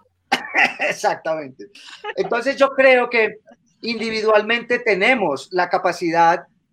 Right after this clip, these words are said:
de, de pensar el problema. De, de hecho, hay una rama entera de la ciencia, Gabriel, que se llama futurología, de la ciencia, no es, no, no es quiromancia, no es,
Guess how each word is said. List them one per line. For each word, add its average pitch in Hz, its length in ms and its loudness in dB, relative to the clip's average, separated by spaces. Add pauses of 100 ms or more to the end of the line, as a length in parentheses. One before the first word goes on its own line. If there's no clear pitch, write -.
de, 208 220 0 (140)
de 180 120 4
pensar 185 400 4
el 208 100 0
problema. 180 460 4
De, 170 380 2
de 190 160 4
hecho, 196 180 0
hay 240 140 0
una 240 160 0
rama 233 300 2
entera 233 400 2
de 214 80 4
la 185 120 2
ciencia, 196 380 0
Gabriel, 185 340 0
que 220 120 -6
se 208 120 -4
llama 175 240 0
futurología, 180 840 0 (280)
de 143 100 4
la 147 120 4
ciencia, 190 460 0
no 160 220 0
es, 202 140 2
no, 185 220 4
no 180 160 0
es 190 160 2
quiromancia, 202 640 2
no 170 100 -4
es, 165 80 -6